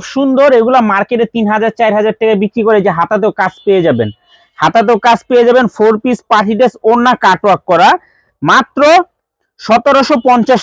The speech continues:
টাকা। এখানে সেলরের কাপড় দেওয়া আছে, এখানে খুবই ভালো মানের সেলরের কাপড়। আর দোপাট্টাটা দেখেন, মাশাআল্লাহ, অনেক সুন্দর। ভিডিওটা যারাই দেখতেছেন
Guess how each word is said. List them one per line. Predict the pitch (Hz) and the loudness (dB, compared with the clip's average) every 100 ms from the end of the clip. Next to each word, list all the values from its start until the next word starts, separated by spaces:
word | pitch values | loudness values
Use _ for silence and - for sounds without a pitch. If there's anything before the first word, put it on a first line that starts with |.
| - | 0
টাকা। | 202 208 | 0 0
এখানে | 233 240 247 | 0 -2 -4
সেলরের | - 196 214 226 - | -2 0 2 2 0
কাপড় | 214 226 202 | -2 -2 0
দেওয়া | 220 226 | 2 2
আছে, | 233 220 | 2 0
এখানে | 202 220 220 | 0 0 -2
খুবই | - 254 180 | -4 -2 0
ভালো | 160 208 | 0 0
মানের | 226 233 220 | 0 -2 -2
সেলরের | 208 202 214 208 | -2 0 0 0
কাপড়। | 226 233 269 320 _ _ _ | -2 0 -2 -4 _ _ _
আর | - 139 127 | -6 -4 -2
দোপাট্টাটা | 214 220 240 208 208 190 175 | -2 0 0 0 -2 0 0
দেখেন, | 165 165 | 0 -2
মাশাআল্লাহ, | 160 160 180 165 175 | -2 -2 -2 0 0
অনেক | 214 - | -2 -4
সুন্দর। | 233 226 233 269 - _ _ - | -4 0 0 0 -4 _ _ -10
ভিডিওটা | 135 185 247 240 226 | -4 0 0 2 0
যারাই | 196 190 226 240 | 2 2 2 2
দেখতেছেন | - 240 - 254 | 0 -2 0 0